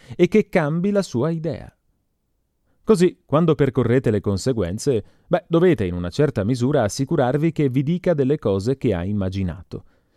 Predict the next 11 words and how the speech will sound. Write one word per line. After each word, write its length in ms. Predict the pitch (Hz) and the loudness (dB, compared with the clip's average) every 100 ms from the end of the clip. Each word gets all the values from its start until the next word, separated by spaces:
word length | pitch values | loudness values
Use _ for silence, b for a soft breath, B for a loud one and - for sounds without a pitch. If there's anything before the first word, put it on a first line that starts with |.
| _ | _
per 160 | - 117 | -2 0
cui 320 | 113 117 104 b | 2 2 2 b
potrebbe 600 | - 113 127 120 113 107 | -2 2 2 2 4 4
mentire 760 | 104 123 117 110 - 123 147 117 | 4 2 2 0 0 0 0 -2
a 60 | 90 | -2
proposito 560 | - 95 101 101 110 | -4 -4 -2 -2 -2
delle 220 | 95 90 | -2 -2
conseguenze 720 | 85 90 160 160 71 73 - B B | -4 -4 -2 -4 -6 -8 -10 B B
o 120 | - 170 | 0 2
potreste 440 | 190 151 156 160 | 4 2 2 0
fargli 540 | 104 110 147 104 85 | 0 -2 -2 -2 -4